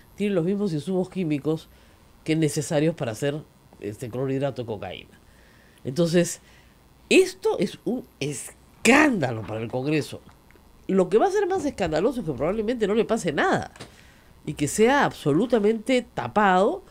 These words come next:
un escaso, eh, en caso donde no estamos hablando de financiamiento del partido político por un narcotraficante. No, no, no, no, no. Estamos hablando de un congresista socio de un narcotraficante que lo atrapan con las manos en la coca,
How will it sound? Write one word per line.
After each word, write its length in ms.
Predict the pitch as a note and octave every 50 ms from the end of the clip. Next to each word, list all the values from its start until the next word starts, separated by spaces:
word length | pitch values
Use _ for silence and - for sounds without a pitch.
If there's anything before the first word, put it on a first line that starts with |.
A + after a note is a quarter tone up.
| - - - - - - - -
un 140 | - F3+
escaso, 460 | G3 G#3 - - A3 A#3+ A#3 C4 A#3+ -
eh, 200 | - B2 C#3+ C3 -
en 140 | - C#3 D3+
caso 260 | D3+ G3 A3+ A3+ C4+
donde 320 | G#3 D#3 C#3 C3 B2+ C3 C#3 - -
no 140 | E3+ G#3
estamos 360 | D4+ D4 - E4+ D4+ D#4+ B3+ G#3+
hablando 400 | D#3+ D#3+ F#3+ A#3 B3+ B3+ C#4+ C4
de 100 | G3 C#3+
financiamiento 880 | - C#3 C#3+ C#3 C#3 C3 C3 - C#3 B2+ C3 E3 A3+ D4+ E4+ D4 F4
del 80 | D4 F#3+
partido 420 | C3+ B2+ C3 - - A#3 C4 A3
político 600 | - C#3+ C3 C#3+ E3+ G#3+ A#3 A3 C#4+ B3 G3+ E3+ A#2+
por 180 | A2 B2+ D3+
un 200 | F3+ G#3 A3+ A3+
narcotraficante. 800 | A#3+ A#3+ A3 F3+ D3+ A#2 A2+ A2 B2+ C3+ - G3+ F#3+ D#3+ - G2+
No, 200 | A#2 D3+ G3 A#3
no, 120 | B3 C4 C4+
no, 140 | C4+ C4+
no, 80 | B3+ B3+
no. 260 | C4 C4 A3 - - - - - - - - - - - _ -
Estamos 460 | C#3+ D3 - - C#4 D#4 F4+ F4+ C4
hablando 500 | A#3+ F#3+ G#3 B3+ C4+ C#4 C4+ D4+ F4 E4+ - - - - - _ -
de 180 | C3+ D#3 F3
un 260 | G3+ C#4 F#4+ G4+ F#4+
congresista 800 | D4 D4+ C#4+ B3 G#3 F#3+ F#3 - A#3 B3+ A3+ - - - A3+ D#4 F4+ - - - -
socio 560 | - - - - F4 G4 G#4 D4+ - C4 A#3
de 100 | G3 A3+
un 120 | C#4+ E4 E4+
narcotraficante 1040 | E4+ D#4 B3 F3 F3 C3 C3+ B2+ C3+ D3 D3+ - G4+ G#4 D#4+ G#3 C#3 - A2+ G#2+ -
que 100 | - D#3+
lo 80 | D#3+
atrapan 420 | D#3+ D#3+ G#3+ C4+ D4 C#4+ D#4+ D#4+ D4
con 140 | B3+ F#3
las 100 | D3+ C#3+
manos 300 | D#3+ G3 A#3 C4 D4 C#4
en 80 | C4 G3
la 140 | D3+ C#3 C#3+
coca, 420 | - G4 G4 - - - G#2 -